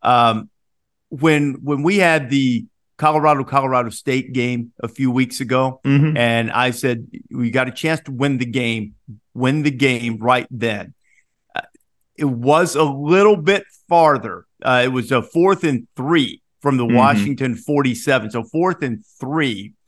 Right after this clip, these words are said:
Speaker 1: with two minutes to go, but you have a chance if you convert,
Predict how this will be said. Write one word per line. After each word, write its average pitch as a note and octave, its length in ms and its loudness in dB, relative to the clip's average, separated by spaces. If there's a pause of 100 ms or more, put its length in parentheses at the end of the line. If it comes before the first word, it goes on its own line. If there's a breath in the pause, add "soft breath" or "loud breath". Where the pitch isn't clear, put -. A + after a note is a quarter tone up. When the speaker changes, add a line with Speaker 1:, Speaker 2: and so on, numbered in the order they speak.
(300)
Speaker 1:
with A#2 440 -2
two C#3+ 140 0
minutes B2+ 280 -2
to A2+ 40 -12
go, B2+ 160 2
but A#2+ 180 -4
you B2 140 -2
have C#3 220 0
a - 20 -8
chance E3+ 380 -4
if - 80 -16
you C3 120 -4
convert, A2+ 760 -6